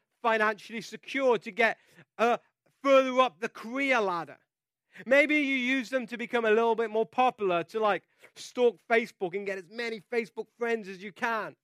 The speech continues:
And that, I mean, some of you, you got a gift with Facebook. Let me just tell you. I mean, the amount of comments some of you have, I'm like, you go crazy. But one thing I've noticed, if a mother says something about a baby, it's like you got fifty million comments, all the mothers.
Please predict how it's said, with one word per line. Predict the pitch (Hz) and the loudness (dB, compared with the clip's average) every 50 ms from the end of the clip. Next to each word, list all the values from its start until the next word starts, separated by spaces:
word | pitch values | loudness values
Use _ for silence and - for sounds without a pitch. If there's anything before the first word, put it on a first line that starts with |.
| _ _ _ _ _ _ _ _ _ _ _ _ _ _ | _ _ _ _ _ _ _ _ _ _ _ _ _ _
And | - 175 214 | -12 -8 -6
that, | 226 190 160 | -6 -6 -6
I | 190 | -4
mean, | 214 220 220 196 | -4 -4 -4 -4
some | - 277 285 | -6 -8 -8
of | 294 254 | -6 -8
you, | 233 214 202 | -8 -10 -10
you | 220 269 | -8 -6
got | 277 220 | -4 -4
a | 175 | -4
gift | 143 - - 190 208 - _ | -6 -8 -6 -6 -6 -6 _
with | 143 131 - _ | -12 -20 -16 _
Facebook. | - 185 175 151 _ - - - | -6 -6 -6 -6 _ -16 -16 -16
Let | 190 220 | -14 -14
me | 226 | -14
just | 175 151 - _ | -16 -18 -18 _
tell | - 175 160 | -8 -8 -8
you. | 135 123 | -8 -10
I | 131 | -10
mean, | 156 196 214 | -10 -10 -8
the | 220 208 | -8 -6
amount | 202 214 220 214 | -4 -4 -6 -6
of | 180 - | -8 -12
comments | - - 175 185 220 208 185 - | -10 -8 -6 -6 -6 -8 -8 -12
some | - 196 | -12 -12
of | 190 185 | -8 -6
you | 180 170 | -6 -6
have, | 160 170 180 202 185 | -4 -4 -4 -4 -4
I'm | 170 156 | -6 -8
like, | 151 139 135 127 - _ _ _ _ _ _ _ _ | -8 -10 -10 -12 -16 _ _ _ _ _ _ _ _
you | _ - 170 | _ -12 -12
go | 143 | -12
crazy. | - - - 147 151 151 143 - 120 117 | -12 -12 -8 -6 -6 -6 -6 -10 -14 -8
But | - 185 196 | -6 -6 -4
one | 190 208 220 | -2 -2 -2
thing | 202 214 202 | -2 -2 -2
I've | 180 165 | -4 -2
noticed, | 165 160 135 127 - _ - _ _ _ _ _ _ _ _ _ _ _ _ _ _ | -2 -4 -4 -4 -8 _ -20 _ _ _ _ _ _ _ _ _ _ _ _ _ _
if | 151 147 | -12 -10
a | 185 175 | -8 -8
mother | 175 180 202 220 233 226 247 254 269 247 - _ _ _ _ _ _ _ _ _ _ _ | -4 -2 0 0 0 2 0 0 0 -2 -4 _ _ _ _ _ _ _ _ _ _ _
says | - - 214 220 208 202 196 180 - | -10 -4 0 2 2 2 2 0 -4
something | - - 214 214 196 147 196 202 196 | -4 -4 -4 -4 -4 -4 -4 -2 -2
about | 190 180 175 175 175 175 170 170 160 _ _ | 0 0 0 2 2 2 0 -2 -6 _ _
a | 156 151 | -8 -8
baby, | 127 - 170 170 180 196 202 185 196 202 214 220 214 185 _ _ _ _ | -4 -2 0 2 2 2 2 2 2 2 2 0 -2 -10 _ _ _ _
it's | - 175 165 170 | -6 -6 -6 -2
like | 180 170 165 160 | -2 -2 -2 -2
you | 160 | -4
got | 143 147 - _ _ _ _ _ _ _ _ _ _ _ | -8 -10 -10 _ _ _ _ _ _ _ _ _ _ _
fifty | 226 175 - - 190 | -10 -10 -10 -12 -8
million | 175 175 170 165 156 | -6 -4 -2 -2 -4
comments, | 151 - 160 143 135 123 127 | -4 -6 -6 -6 -6 -8 -10
all | 156 151 | -10 -8
the | 147 | -6
mothers. | 143 139 131 120 113 107 - - _ | -6 -6 -8 -10 -12 -18 -20 -20 _